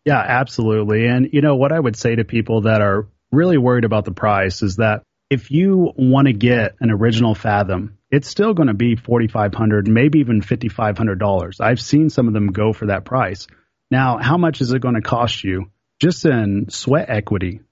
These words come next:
Not only, you know, hitting your wallet, but just in sweat equity to get that pin to play and to look like this pin that Haggis is putting out. Because one of the things Haggis has is that play field,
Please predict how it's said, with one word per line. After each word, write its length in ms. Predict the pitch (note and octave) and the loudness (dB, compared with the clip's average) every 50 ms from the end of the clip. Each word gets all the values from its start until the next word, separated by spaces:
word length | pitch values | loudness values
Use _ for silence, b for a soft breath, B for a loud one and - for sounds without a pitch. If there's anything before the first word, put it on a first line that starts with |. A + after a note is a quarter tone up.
| _ - | _ -2
Not 200 | A#2 C#3 F3+ G3+ | 0 0 2 2
only, 400 | F3 C#3+ C3 A#2+ A2 G2 G2+ G2+ - - | 2 2 2 2 0 -2 -4 -6 -6 -2
you 100 | C#3 B2+ | -2 0
know, 140 | A2+ F#2+ | 0 0
hitting 340 | F#2 F2 - D3 C#3 C3+ A#2+ | -4 -4 -2 0 2 2 2
your 160 | A2+ G#2 G2 | 2 2 0
wallet, 460 | G2 F#2 A2+ A2+ F2+ - G#2 G2+ F#2+ A#2 | 0 2 2 2 2 2 0 0 -2 -2
but 120 | A#2+ A#2 | -4 -2
just 220 | G#2+ F#3+ F#3+ - | 0 0 0 2
in 80 | E3+ B2 | 0 0
sweat 380 | A2 - - - - D3+ D3+ - | -2 -2 -8 -4 -4 -4 -2 0
equity 460 | G#2 G2+ G2+ - G#2 F#2 F#2+ F#2+ F#2+ | -2 -2 -2 -2 -2 -2 -2 -4 -4
to 140 | G2 G#2+ G2+ | -4 -6 -8
get 460 | F#2 - - - D3 D#3+ D#3 - - | -8 -6 0 2 2 2 2 0 -2
that 280 | C#3 C3+ B2 - - | 0 0 0 -2 -4
pin 420 | - - C3+ C3+ B2 F#2+ F2+ G2+ - _ _ _ _ - | -4 -2 0 0 2 0 -2 -6 -8 _ _ _ _ -4
to 80 | - A2 | -4 -4
play 480 | G#2+ - - - C#3 C#3 C#3+ C#3+ C#3+ - | -4 -4 -4 0 2 2 4 2 2 0
and 160 | - B2+ A#2 | 0 0 0
to 80 | A2 A2 | 2 2
look 480 | G#2 G#2 A2+ C#3 D#3 D3 - - - _ - | 2 2 2 2 2 0 -2 -6 -10 _ -4
like 160 | - A2 G#2 | -2 -2 -2
this 200 | - A2 G#2 - | 0 -2 -4 -4
pin 240 | - - A#2 A2+ G#2+ | -2 -2 0 2 2
that 100 | G#2 F#2+ | 0 0
Haggis 420 | F#2 - C#3+ D#3+ G#2 D#3+ A#2 - | 0 0 0 0 2 0 -2 -2
is 100 | - G#2+ | -2 -6
putting 280 | - - A2 G2+ G2 G2+ | -6 -6 -6 -4 -2 -2
out. 200 | F#2+ F#2+ G2 G#2 | 0 -2 -2 -2
Because 320 | A2 A2 - C#3 C3+ A#2+ - B B B B B _ | -4 -4 0 0 -2 -2 -2 B B B B B _
one 160 | - C#3+ A3 | 0 2 2
of 120 | D4 C#4+ | 2 2
the 60 | F#3+ B2+ | 0 0
things 280 | - D3 C#3 B2+ A2+ | 0 2 2 2 2
Haggis 400 | A#2 B2+ A#2+ C3 A#2+ A2 F#2+ F#2 | 0 0 0 0 0 -2 -4 -4
has 500 | - - B2 - F#2+ G2 F2 F2+ F2+ - _ _ _ - | -2 -2 -2 0 0 -2 -2 -4 -6 -10 _ _ _ -4
is 160 | B2+ B2+ A#2 | -4 -2 -2
that 200 | B2 A#2 G2+ F#2+ | -2 -2 -4 -4
play 280 | - - A2+ A2+ C#3 D#3 | -6 -6 -2 0 0 0
field, 420 | C#3+ - - G#2+ G2 E2+ D#2 F2 | -2 -2 -4 -4 -2 -4 -4 -6